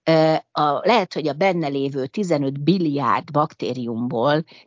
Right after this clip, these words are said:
tizennégy és fél billiárd elpusztul,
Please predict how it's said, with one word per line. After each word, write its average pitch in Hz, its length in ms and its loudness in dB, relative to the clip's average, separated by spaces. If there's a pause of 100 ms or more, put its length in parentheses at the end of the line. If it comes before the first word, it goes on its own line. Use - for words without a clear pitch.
tizennégy 143 640 0
és 135 180 0
fél 143 280 2
billiárd 135 680 -2
elpusztul, - 880 -2